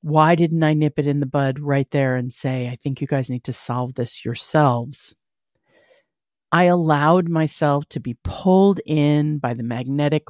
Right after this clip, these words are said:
pull of historical drama in this dynamic. And my ex blamed me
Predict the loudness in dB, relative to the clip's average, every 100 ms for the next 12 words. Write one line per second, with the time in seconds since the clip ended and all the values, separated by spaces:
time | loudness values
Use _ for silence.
0 | -14 -2 2 4 4 2 0 -4 -8 -8
1 | -6 -2 0 0 0 -2 0 0 0 0
2 | -2 -6 -8 -8 -6 -8 -4 -2 -2 -6
3 | -8 -10 -12 -18 _ _ _ _ _ -20
4 | -20 _ -2 2 4 4 2 0 -2 -4
5 | -10 -12 _ _ _ -6 -4 0 0 0
6 | -4 -4 -10 -10 -14 _ _ _ _ _
7 | -8 -2 2 4 2 0 0 0 0 -4
8 | -8